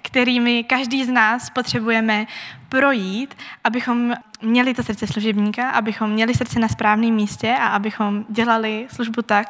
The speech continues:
jako ji dělal Ježíš. A jeho druhým bodem v tom kázání bylo, že je hrozně důležitý vědět,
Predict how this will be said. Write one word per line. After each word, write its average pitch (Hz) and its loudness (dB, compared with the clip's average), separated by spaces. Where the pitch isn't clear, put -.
jako 226 0
ji 220 4
dělal 202 2
Ježíš. 202 -2
A 233 0
jeho 254 -2
druhým 302 -4
bodem 220 -4
v - -18
tom 240 -4
kázání 208 -2
bylo, 214 0
že 220 2
je 233 2
hrozně 240 2
důležitý 226 2
vědět, 220 0